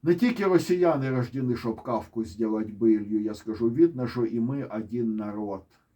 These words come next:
А тому, хто питав мене щось прочитати, якщо вже ви осилили безобразну герцогиню, моя люба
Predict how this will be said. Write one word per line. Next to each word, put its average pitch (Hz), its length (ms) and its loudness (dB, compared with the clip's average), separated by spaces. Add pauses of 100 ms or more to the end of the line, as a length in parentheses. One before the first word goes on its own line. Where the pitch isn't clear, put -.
(1200)
А 131 120 -6
тому, 175 280 6
хто - 180 0
питав 170 380 2
мене 165 220 0
щось 165 200 0
прочитати, 165 520 -4
якщо 151 280 0
вже 143 160 0
ви 160 200 4
осилили 147 600 0
безобразну 143 760 -2
герцогиню, 147 880 -4
моя 113 300 4
люба 101 460 -2